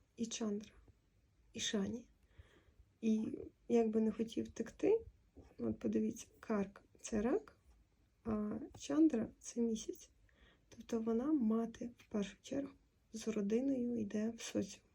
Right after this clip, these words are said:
Королівська родина і відомість на цілий світ. Ось вам і докази того, що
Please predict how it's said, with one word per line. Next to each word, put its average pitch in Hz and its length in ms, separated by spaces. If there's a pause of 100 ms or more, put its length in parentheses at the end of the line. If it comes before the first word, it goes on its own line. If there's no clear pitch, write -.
(340)
Королівська 220 580
родина 262 440 (160)
і 269 380
відомість 226 520
на 208 60
цілий - 260
світ. - 320 (920)
Ось 320 240
вам 269 360
і 302 360 (160)
докази 240 320
того, 240 360
що 262 440